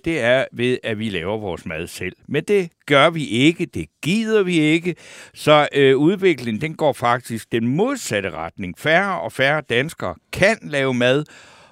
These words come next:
og, øh, den fremtid, hvor nye boliger slet og ret simpelthen ikke har noget køkken, fordi ingen skal lave mad, ja, den er måske ikke så, øh, langt væk. Det taler vi meget mere om, om godt, øh, tyve minutter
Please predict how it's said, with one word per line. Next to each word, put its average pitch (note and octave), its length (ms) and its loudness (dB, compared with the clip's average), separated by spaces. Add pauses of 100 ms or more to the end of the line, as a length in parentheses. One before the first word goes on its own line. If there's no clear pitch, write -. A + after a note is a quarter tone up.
(140)
og, C#3 400 4
øh, A#2+ 260 2
den F#3+ 240 2
fremtid, C3+ 640 0
hvor A2+ 340 2
nye C3 460 2
boliger B2+ 500 2
slet D3+ 300 -2
og C3 100 -4
ret B2+ 260 -2
simpelthen D#3+ 400 -2
ikke D#3+ 260 -8
har G3 340 -4
noget C#3+ 340 0
køkken, - 380 -2
fordi C3 320 -8
ingen D3 360 -4
skal A2 220 -6
lave F#2+ 200 -4
mad, E3+ 280 2 (440)
ja, E3 180 0 (140)
den F3+ 180 -2
er D#3+ 180 -2 (100)
måske C3+ 300 -4
ikke A#2+ 200 -6
så, A#2 340 0
øh, G2 300 -2
langt F2 340 -8
væk. C#2+ 160 -12 (480)
Det F3 120 4
taler F#3 260 2
vi E3 120 -2
meget C#3+ 280 2
mere E3 240 -2
om, C#3+ 340 0
om A2 460 -2
godt, C3+ 360 -2
øh, A2 200 0
tyve F3+ 240 -2
minutter D#3 400 0